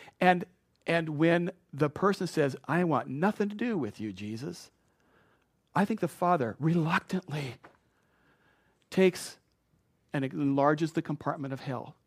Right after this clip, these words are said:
allow, enough to allow just one more, 'cause he doesn't want it any bigger. He doesn't want another person in there.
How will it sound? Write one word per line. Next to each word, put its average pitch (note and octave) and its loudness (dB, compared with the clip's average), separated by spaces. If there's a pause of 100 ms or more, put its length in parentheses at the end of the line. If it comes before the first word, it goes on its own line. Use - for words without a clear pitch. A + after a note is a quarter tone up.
(140)
allow, C3+ 2
enough D3+ 0
to C#3+ -4
allow B2+ 2
just C#3+ -6
one C#3 -6
more, C#3 -4
'cause C#3 -4
he D3+ 0
doesn't G#3+ 2
want F3 -2
it F#3 2
any F#3+ 2
bigger. F3 4 (160)
He - 2
doesn't G#3+ 8
want F3+ 4
another D#3 2
person D3+ -4
in C#3+ -2
there. A#2 -6